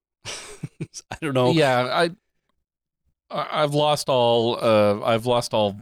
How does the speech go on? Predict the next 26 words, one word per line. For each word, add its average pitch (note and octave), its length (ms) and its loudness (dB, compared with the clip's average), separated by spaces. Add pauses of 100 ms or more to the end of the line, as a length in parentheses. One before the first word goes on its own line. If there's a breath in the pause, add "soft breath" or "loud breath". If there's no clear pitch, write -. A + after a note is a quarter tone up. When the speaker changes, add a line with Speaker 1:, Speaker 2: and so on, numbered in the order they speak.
Speaker 2:
feeling G#2 520 -2
of, F#2+ 600 -6
uh, F#2 360 -4
the F#2+ 200 -10
sense G#2 320 -4
of F2+ 160 -6
right F#2 200 -2
and F#2 160 -8
wrong F#2 280 -4
as F2+ 160 -6
far F#2+ 240 -2
as E2+ 200 -4
motivations E2 640 -8
go. D2+ 240 -12 (120)
Speaker 1:
Yeah. F2 300 -4 (140)
Speaker 2:
You B3+ 260 -10
know, D#3+ 160 -2
it's F3 180 -2
been C#3+ 460 -2
such - 420 -2
a D3+ 40 0
long B2+ 240 2
time G#2+ 340 0
since G2 300 -2
people's G#2 340 -4
motivations F#2 500 -2